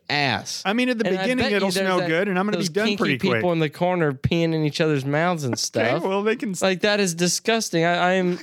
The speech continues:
Speaker 1: I am,
Speaker 2: What?
Speaker 1: I'm good on an orgy. I don't, I never want to be in an orgy.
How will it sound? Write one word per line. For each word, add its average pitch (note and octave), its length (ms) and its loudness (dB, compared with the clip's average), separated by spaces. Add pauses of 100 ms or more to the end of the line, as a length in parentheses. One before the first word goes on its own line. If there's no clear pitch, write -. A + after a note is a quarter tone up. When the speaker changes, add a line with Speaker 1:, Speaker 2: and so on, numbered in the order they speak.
(120)
Speaker 1:
I F#3+ 140 2
am, G3+ 140 2
Speaker 2:
What? A4 500 -2 (200)
Speaker 1:
I'm G3 320 2
good E3+ 220 0
on D#3 160 2
an C3+ 100 2
orgy. A2+ 460 0 (240)
I C#3 100 2
don't, D#3+ 340 0
I C#3+ 180 2
never C#3 320 2
want C3 460 0
to C#3+ 120 -6
be C3+ 140 -2
in C3 100 0
an C3 140 0
orgy. C#3 480 0